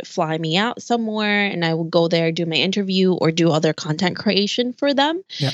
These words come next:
Speaker 1: So it really depends. It really depends where that leads me. Um, otherwise, for myself, and it was actually something that I talked about, um, in my podcast, because I was traveling too much for work and not <laughs> for, for leisure and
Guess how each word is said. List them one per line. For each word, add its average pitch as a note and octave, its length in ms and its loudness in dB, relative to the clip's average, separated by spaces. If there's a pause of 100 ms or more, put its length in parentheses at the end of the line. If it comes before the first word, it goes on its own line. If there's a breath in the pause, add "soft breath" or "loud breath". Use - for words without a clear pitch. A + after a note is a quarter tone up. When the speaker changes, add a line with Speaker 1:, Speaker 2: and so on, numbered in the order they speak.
Speaker 1:
So C4 160 2
it B3 120 2
really D4 220 4
depends. F#3+ 540 -2
It D#3 120 -2
really G3 220 2
depends F3+ 480 -2
where F3 220 4
that D#3 280 0 (300)
leads E3 480 -4
me. - 220 -4 (100)
Um, E3 420 2 (320)
otherwise, B3+ 680 2
for A3+ 200 -4
myself, G3 600 -4
and G3 300 2
it E3+ 160 4
was G#3 180 2
actually A3 420 0
something G3 360 -2
that F#3 120 0
I E3+ 100 2
talked - 360 -4
about, D#3+ 440 2 (100)
um, E3 300 -2
in E3 140 0
my E3+ 120 2
podcast, - 640 -4
because F3 240 0
I E3 80 4
was E3+ 180 0
traveling F3 460 2
too F3 160 0
much E3+ 240 -2
for F3 120 -2
work F3 400 0 (480 loud breath)
and F#3 200 2
not E3+ 280 0 (160)
<laughs> - 640 -4
for, G#3 340 4
for G#3 220 -2
leisure F#3 600 2
and E3 420 -2